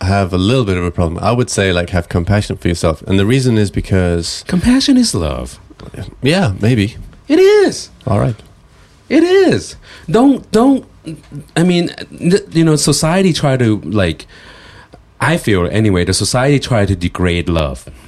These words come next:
Speaker 2: Try to undervalue the power of love. When love is something beautiful and nothing negative,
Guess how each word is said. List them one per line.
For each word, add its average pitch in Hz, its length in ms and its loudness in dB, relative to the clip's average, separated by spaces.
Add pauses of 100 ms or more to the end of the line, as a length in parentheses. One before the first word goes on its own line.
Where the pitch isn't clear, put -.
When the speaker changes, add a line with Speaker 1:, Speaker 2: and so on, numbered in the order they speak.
(1300)
Speaker 2:
Try 131 180 2
to 131 180 2
undervalue 104 640 2
the 85 100 -2
power 87 340 -2
of 76 140 -6
love. 80 320 -4 (500)
When 120 240 2
love 139 220 2
is - 120 -2
something 117 380 -2
beautiful 95 480 0
and 87 140 -2
nothing 92 580 -2
negative, 82 600 -4